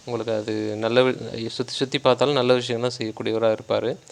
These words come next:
அடுத்தபடியா, தர்ம கர்மாதிபதி யோகம் பன்னெண்டாம் இடத்துல இருக்கக்கூடிய ஒரு அமைப்பு. ஒன்பது, பத்துக்குடைய சூரியன் மற்றும் புதன் பகவான் ரெண்டு பேருமே வந்து பார்த்தீங்கன்னா, பன்னெண்டாம் இடத்துல இருக்கிறதுனால, சுப செலவுகள், பணம் வரும், அதை வந்து கரெக்டா யூஸ்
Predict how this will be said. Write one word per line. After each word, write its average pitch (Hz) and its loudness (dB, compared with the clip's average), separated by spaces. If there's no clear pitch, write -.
அடுத்தபடியா, 135 6
தர்ம 131 4
கர்மாதிபதி 131 4
யோகம் 117 4
பன்னெண்டாம் 127 6
இடத்துல 117 4
இருக்கக்கூடிய 113 0
ஒரு 117 4
அமைப்பு. 107 -2
ஒன்பது, 143 6
பத்துக்குடைய 127 4
சூரியன் 135 2
மற்றும் 131 -2
புதன் 123 2
பகவான் 110 4
ரெண்டு 117 -2
பேருமே 123 2
வந்து 120 0
பார்த்தீங்கன்னா, 117 0
பன்னெண்டாம் 131 4
இடத்துல 113 0
இருக்கிறதுனால, 113 0
சுப 143 6
செலவுகள், 123 2
பணம் 127 4
வரும், 123 4
அதை 117 0
வந்து 123 2
கரெக்டா 127 4
யூஸ் 135 2